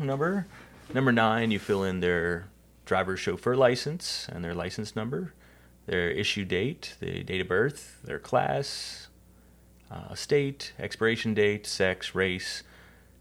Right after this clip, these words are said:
if the license has any restrictions, and indicating what the restrictions are. Number ten, has the license ever been suspended or revoked? If yes, explain.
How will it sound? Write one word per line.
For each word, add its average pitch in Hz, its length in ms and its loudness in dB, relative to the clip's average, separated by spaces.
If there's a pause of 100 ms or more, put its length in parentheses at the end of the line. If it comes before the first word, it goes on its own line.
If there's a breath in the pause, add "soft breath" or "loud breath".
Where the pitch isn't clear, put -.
(120)
if - 80 -20
the - 100 -10
license 85 320 -6
has 90 140 -2
any 87 100 -4
restrictions, 127 720 0
and 95 120 2
indicating 92 360 2
what 87 100 -2
the - 80 -6
restrictions - 480 -4
are. 92 380 -8 (200)
Number 104 220 0
ten, 131 460 4
has 117 320 -4
the 98 80 0
license 101 320 -2
ever 98 120 0
been 92 260 -6
suspended 110 600 -4
or 80 100 -2
revoked? 156 600 -2 (560 soft breath)
If 98 200 -6
yes, 143 280 2
explain. 170 640 -2